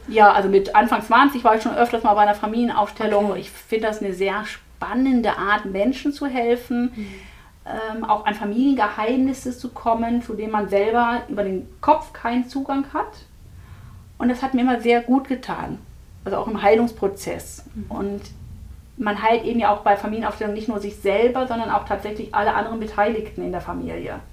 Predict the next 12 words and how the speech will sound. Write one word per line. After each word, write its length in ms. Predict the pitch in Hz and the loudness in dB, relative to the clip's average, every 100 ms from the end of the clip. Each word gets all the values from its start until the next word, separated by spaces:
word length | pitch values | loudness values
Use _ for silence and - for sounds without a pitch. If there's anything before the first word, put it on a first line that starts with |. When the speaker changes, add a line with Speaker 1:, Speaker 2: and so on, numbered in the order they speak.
| - - - | -20 -20 -4
Speaker 1:
Selbst 280 | 196 202 - | 0 0 -4
die, 160 | 220 226 | -10 -8
die 140 | 214 | -8
schon 220 | 214 208 202 | -6 -6 0
tot 300 | 202 196 - - | 4 4 2 -2
sind, 360 | 254 226 - - - - - - | 0 0 -2 -10 -18 -20 -20 -10
ähm, 420 | 208 190 190 190 190 | -4 -4 -4 -6 -6
kann 160 | 202 | -4
man 200 | 202 196 | -2 -2
wieder 140 | 196 202 | 0 -2
Frieden 420 | - 226 240 233 | -2 -2 2 2
schließen, 600 | - 196 165 160 - - | 0 -6 -6 -8 -8 -10